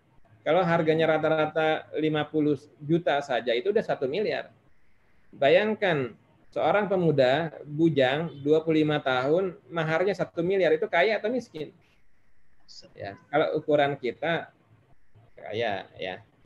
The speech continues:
Sangat mandiri dan kaya, gajinya bukan sejuta, dua juta, ya. Itu kaya. Lalu Rasulullah juga pernah membagi seribu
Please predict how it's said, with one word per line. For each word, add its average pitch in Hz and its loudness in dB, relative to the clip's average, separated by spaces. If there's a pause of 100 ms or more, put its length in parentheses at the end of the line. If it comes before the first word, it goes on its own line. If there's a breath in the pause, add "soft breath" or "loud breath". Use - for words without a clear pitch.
(1000)
Sangat 165 -2
mandiri 156 0
dan 123 -2
kaya, 135 0
gajinya 127 -2
bukan 127 -4
sejuta, 113 -6
dua 107 -4
juta, 123 -6 (160)
ya. 87 -12 (160)
Itu - -10 (260)
kaya. 98 -12 (640)
Lalu 143 0
Rasulullah 160 2
juga 147 0
pernah 151 -2
membagi 127 -2
seribu 139 -4